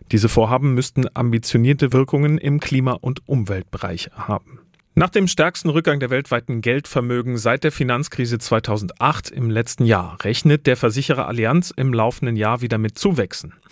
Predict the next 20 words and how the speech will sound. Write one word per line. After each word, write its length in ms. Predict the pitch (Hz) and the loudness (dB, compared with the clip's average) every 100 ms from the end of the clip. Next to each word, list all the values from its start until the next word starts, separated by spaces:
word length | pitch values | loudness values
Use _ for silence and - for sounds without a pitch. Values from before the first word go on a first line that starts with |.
| - - - | -16 -16 -20
Für 140 | - 113 | -2 0
den 140 | 104 | 2
erwarteten 520 | 98 104 117 127 - | 0 0 -2 -2 -2
Anstieg 480 | 104 135 - 156 156 | 0 -2 0 0 0
um 160 | 131 123 | -2 -2
rund 280 | 123 120 - | -2 -4 -2
sechs 260 | 127 - | -2 -2
Prozent 400 | - 117 131 165 | -2 0 2 2
spreche 320 | - 139 139 | 2 -2 -2
vor 180 | - - | -4 -4
allem 280 | 123 151 165 | 0 0 0
die 120 | 143 | -2
bisher 300 | 139 - 127 | -6 -2 -4
positive 540 | - 127 123 117 113 92 | -4 -6 -6 -6 -4 -4
Entwicklung 420 | 107 110 113 101 | -4 -4 -2 -2
an 80 | 104 | -2
den 140 | 98 | -2
Aktienmärkten 840 | - - - 110 104 92 92 113 | -6 -8 0 0 2 -2 -2 -2
global 380 | 107 120 117 104 | 2 2 4 2
betrachtet. 540 | 104 - 110 - 107 | 0 0 -2 0 -4